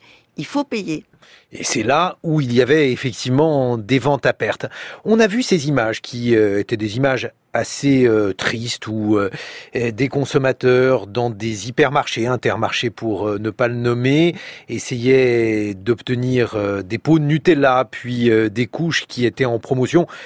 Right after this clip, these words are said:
Speaker 2: qui témoignaient, à mon avis, d'un, d'un vrai problème de pouvoir d'achat en France. Est-ce que, euh, ces promotions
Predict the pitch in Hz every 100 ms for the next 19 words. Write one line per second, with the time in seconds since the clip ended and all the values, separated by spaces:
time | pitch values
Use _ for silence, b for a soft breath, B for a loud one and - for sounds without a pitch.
0 | B - - 127 117 117 123 110 107 -
1 | - 107 117 117 113 127 110 113 117 107
2 | 139 131 131 117 127 113 B B B 110
3 | 120 117 113 117 110 113 - 123 113 104
4 | 101 B B 107 110 - 185 220 226 202
5 | - - - 175 - - 214 202 - 131
6 | 117 107 104 104 - - - 156 151 135
7 | 208 226 190